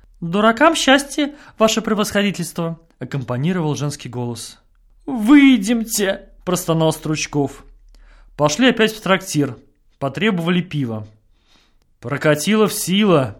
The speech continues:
начала компания утешать Стручкова. "Час у твоей посидит, да зато тебе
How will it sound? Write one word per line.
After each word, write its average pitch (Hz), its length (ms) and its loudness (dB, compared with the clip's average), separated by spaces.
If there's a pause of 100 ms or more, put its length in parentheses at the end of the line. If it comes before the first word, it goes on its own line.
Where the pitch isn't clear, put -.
(140)
начала 147 360 -2
компания 147 500 2
утешать 143 340 -4
Стручкова. 143 720 -2 (760)
"Час 185 400 4
у 156 80 -6
твоей 160 320 4
посидит, 170 540 0 (600)
да 156 140 0
зато 175 300 4
тебе 220 540 4